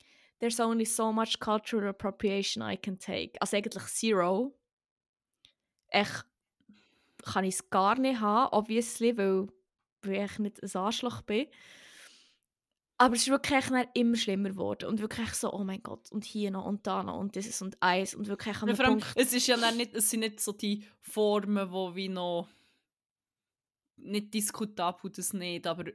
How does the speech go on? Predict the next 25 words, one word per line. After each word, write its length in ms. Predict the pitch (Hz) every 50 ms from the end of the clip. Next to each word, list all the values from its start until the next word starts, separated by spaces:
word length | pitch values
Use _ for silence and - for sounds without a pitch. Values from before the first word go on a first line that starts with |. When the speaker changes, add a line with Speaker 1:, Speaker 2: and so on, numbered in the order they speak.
| - - - - - - _ _ _ _ _ _ _ _
Speaker 2:
es 160 | - 208 208
gibt 200 | 208 220 208 208
ja 80 | - 190
so 160 | - - 190
Formen, 600 | 175 - - 180 180 180 180 190 190 196 180 175 165
wo 100 | 175 170
man, 460 | 170 165 170 165 160 151 147 139 127
wo 80 | 156 170
man 200 | 165 170 165 -
wie 360 | 170 175 165 147 104 - _ _ _ _ _ _ _ _ _ _ _ _ _
wirklich 280 | 185 190 190 - - -
so 300 | - 180 156 - - _ -
drüber 260 | - 170 - - 160
kann 520 | - - - 151 - 80 78 - - - - -
reden. 280 | 156 147 143 220 202
Speaker 1:
Ja, 180 | - 220 220 277
Speaker 2:
Ist 120 | 320 370 349
das 140 | 277 226
Speaker 1:
wo 120 | 226 226 233
Speaker 2:
schon 100 | 226 -
Speaker 1:
so 60 | 269
Speaker 2:
Aneignung? 680 | 262 262 262 262 202 202 202 202 202 - 233 190 185 185 -
Ist 340 | - - 165 160 - - -
es 400 | 165 160 160 160 - - - -
Appreciation? 1600 | 127 127 - _ _ - - 170 156 160 - - - 165 160 170 165 165 160 156 - - - - - 170 - - 160 156 160